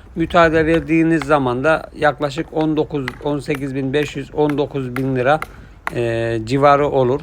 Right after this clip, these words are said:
müteahhit yaparsa. Biz, e, iki yüz metrekare değil de yüz elli metrekare bir ev, e, yapacağımızı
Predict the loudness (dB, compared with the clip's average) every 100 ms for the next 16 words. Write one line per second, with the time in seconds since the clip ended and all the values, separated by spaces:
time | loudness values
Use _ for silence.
0 | -6 -2 2 2 2 0 2 0 2 -2
1 | -2 -14 -20 -20 -20 -20 -6 -2 -2 -6
2 | -4 0 0 -2 -6 -10 -14 -20 -20 -12
3 | -10 -2 -2 2 0 2 -2 2 4 4
4 | 4 2 4 2 2 -2 -4 0 4 6
5 | 4 2 0 0 -2 2 4 4 0 -4
6 | -6 -8 -20 -20 -20 -14 2 4 4 -4
7 | -8 -4 -2 0 0 0 2 0 0 -2
8 | -4